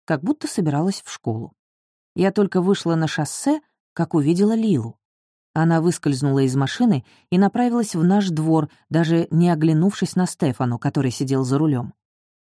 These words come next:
Она была нарядно одета, но почему-то в темных очках, хотя день выдался пасмурный. На голове у нее был голубой шарф,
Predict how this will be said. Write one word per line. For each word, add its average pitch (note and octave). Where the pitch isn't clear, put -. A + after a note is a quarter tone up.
Она B3+
была D4
нарядно B3
одета, B2
но C#3
почему-то G3
в -
темных G3+
очках, -
хотя C#3
день D3+
выдался C#3
пасмурный. A#2+
На D3
голове E3
у F3
нее D#3
был D3+
голубой C#3
шарф, G#3